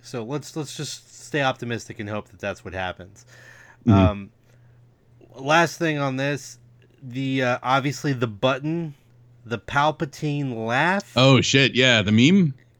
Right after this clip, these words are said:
Speaker 1: Got everybody out of their chairs, apparently. Uh, what are your thoughts on that? What do you, how do you feel about,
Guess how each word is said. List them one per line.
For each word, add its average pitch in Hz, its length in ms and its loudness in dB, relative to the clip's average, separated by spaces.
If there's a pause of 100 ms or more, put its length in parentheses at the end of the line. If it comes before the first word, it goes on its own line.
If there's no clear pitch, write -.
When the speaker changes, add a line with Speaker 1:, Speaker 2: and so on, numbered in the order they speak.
(120)
Speaker 1:
Got 139 320 0 (200)
everybody 120 920 0 (420)
out 113 200 -6
of 107 80 -8
their 101 140 -6
chairs, 98 480 -8
apparently. 101 600 -10 (680)
Uh, 113 240 -2
what 151 160 -4
are 220 40 0
your 247 160 0
thoughts 247 300 -2
on 131 120 -4
that? 90 200 -10
What 117 100 -8
do 151 40 -6
you, 165 220 -2
how 151 100 -2
do 170 80 -4
you 180 140 -6
feel 165 360 -4
about, 95 400 -6